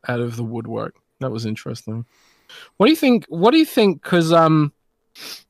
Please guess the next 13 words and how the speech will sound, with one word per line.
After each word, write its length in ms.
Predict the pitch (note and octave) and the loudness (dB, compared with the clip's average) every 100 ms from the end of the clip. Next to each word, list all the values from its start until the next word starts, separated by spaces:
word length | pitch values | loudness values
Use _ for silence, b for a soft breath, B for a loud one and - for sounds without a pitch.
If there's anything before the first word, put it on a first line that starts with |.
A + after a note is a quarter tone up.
| _ _ _ - - | _ _ _ -18 -4
uh, 640 | C#3+ C#3 C3+ B2+ A#2+ G#2+ - - _ - | 0 2 0 -4 -8 -14 -20 -20 _ -8
we're 120 | E3 | -2
sort 200 | B3 F3 | 2 2
of 40 | |
getting 200 | D#3+ C#3+ | 2 0
towards 260 | C3 C3+ A#2 | -2 -4 -2
the 100 | A#2+ | -4
end 120 | A2 | -4
of 60 | A2 | -8
the 60 | |
show 240 | - A2+ G#2 | -8 -8 -8
now, 200 | G2+ - | -12 -14
right? 180 | A2 A2 | -16 -16